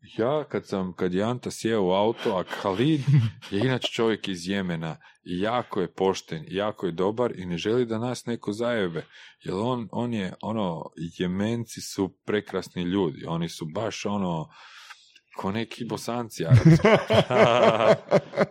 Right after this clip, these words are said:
E, i sad on ne želi da nas neko zajebe, a on nema koncept u glavi šta nama ustva-, da nema više vremena, da je gotovo, da je, ono,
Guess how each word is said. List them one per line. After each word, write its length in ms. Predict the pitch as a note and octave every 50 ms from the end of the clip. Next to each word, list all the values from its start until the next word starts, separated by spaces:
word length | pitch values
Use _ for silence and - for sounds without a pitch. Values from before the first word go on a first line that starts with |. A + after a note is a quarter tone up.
| - - -
E, 200 | - A#2 G2 E2+ - - - - F#4+ B3+ F4 G#4 G4+ - - - G3
i 80 | A#2+ G2
sad 280 | - - - C3 C3+ C3 -
on 280 | - A2 C3 D#3 D3+ C3+
ne 120 | B2 A2
želi 300 | G2 - B2 C#3 D#3 D#3
da 100 | C#3+ D3
nas 240 | D3 D3+ C#3 C3+ -
neko 280 | C#3 C3 B2+ - A2 G2
zajebe, 460 | - G2 F#2 F2 E2+ D#2 D2 - D#2+ - - _ _ _ _ _ _ -
a 120 | - - A#2
on 140 | B2+ B2+ A#2+
nema 260 | B2 C#3+ D3+ D3+ C#3
koncept 540 | B2 - A#2 G#2+ G2+ - C#3 C3+ C3 - -
u 60 | G2 F#2
glavi 540 | G2+ G#2+ A2+ B2 B2 A#2+ A2+ G2+ F2+ E2 - - - - _ _
šta 500 | - - - - _ _ - - A#2+ A2+
nama 240 | G#2+ A2 A2 G#2 F#2
ustva-, 320 | F2 E2 - - - G2 F#2
da 120 | G2 G2
nema 260 | G2+ A2+ A#2+ A#2+ A2 A2
više 460 | A2+ B2 B2+ - - - G#2+ G2+ F2
vremena, 560 | E2 E2 F2 G#2 A#2+ B2+ A2+ G2 F2 E2 D#2+
da 140 | D#2 D#2+ E2+
je 100 | E2 E2
gotovo, 580 | D#2+ D2+ G2+ A#2 A#2 - - G2+ E2 D#2 D2+ C#2+
da 300 | C#2+ D#2+ E2+ E2+ E2 D#2+
je, 140 | E2 E2 F2
ono, 520 | F#2 F#2+ G2 F2+ E2 D#2 D#2 D2+ D2+ -